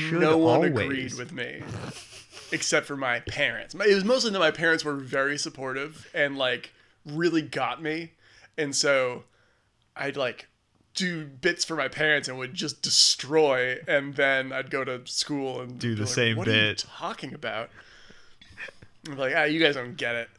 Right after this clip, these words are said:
Speaker 1: So
Speaker 2: Awesome, though.
Speaker 1: that, I was gonna say, that's, that's awesome that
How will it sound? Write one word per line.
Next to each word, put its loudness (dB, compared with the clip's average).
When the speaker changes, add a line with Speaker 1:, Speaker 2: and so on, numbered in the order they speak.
Speaker 1:
So 6
Speaker 2:
Awesome, 4
though. -4
Speaker 1:
that, -2
I -2
was -2
gonna -6
say, -16
that's, -6
that's -2
awesome -2
that -2